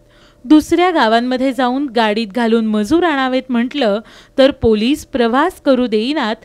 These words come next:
असा प्रकार सध्या सुरू आहे. गहू काढणीला आलाय, त्याला शेतमजूर मिळेनात.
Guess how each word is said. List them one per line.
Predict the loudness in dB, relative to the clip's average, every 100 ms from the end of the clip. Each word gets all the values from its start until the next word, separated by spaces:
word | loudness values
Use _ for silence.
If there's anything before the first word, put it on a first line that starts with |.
| -18 -6
असा | -2 0 0
प्रकार | -2 -4 -4 -4 -6
सध्या | -4 -6 -4 -2 -2
सुरू | -2 -4 -2
आहे. | -2 -4 -8 -10 -16 -20 -6 4
गहू | 6 6 4
काढणीला | 2 0 0 0 -4 -2 -2
आलाय, | -2 -2 -6 -10 _ -20 _
त्याला | -2 0 0
शेतमजूर | -2 -2 -2 -2 -2 2 0
मिळेनात. | 0 -2 -4 -6 -10